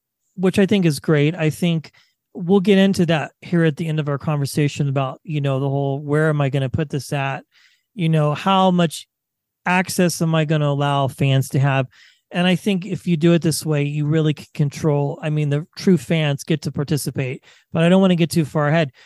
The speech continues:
So typically, as we say, sort of in a joking way, it's an hour worth of comedy. You're going from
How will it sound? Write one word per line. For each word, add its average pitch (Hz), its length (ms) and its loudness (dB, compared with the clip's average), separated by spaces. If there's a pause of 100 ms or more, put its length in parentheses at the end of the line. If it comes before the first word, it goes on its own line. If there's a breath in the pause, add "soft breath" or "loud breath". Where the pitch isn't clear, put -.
(180 soft breath)
So 226 400 6
typically, 214 800 2
as 190 220 0
we 196 100 2
say, 196 480 2
sort 277 240 2
of 226 80 2
in 202 60 2
a 180 60 2
joking 165 440 0
way, 156 480 0 (400)
it's 208 220 -2
an 185 120 4
hour 185 600 4 (100)
worth 180 300 2
of 165 100 -2
comedy. 156 440 0
You're 151 280 0
going 151 380 2
from 147 320 -4